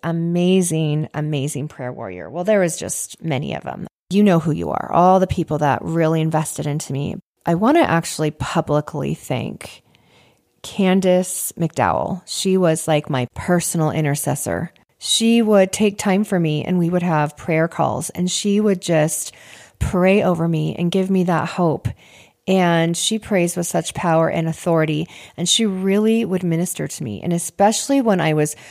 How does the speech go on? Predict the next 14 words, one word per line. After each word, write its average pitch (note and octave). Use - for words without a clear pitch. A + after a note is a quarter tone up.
really F3
sick, -
it F3+
was D#3+
just E3
what D#3
I C#3+
needed. D3
Shortly B3+
after G#3
that, D#3+
I D#3+
recovered F#3
from D#3+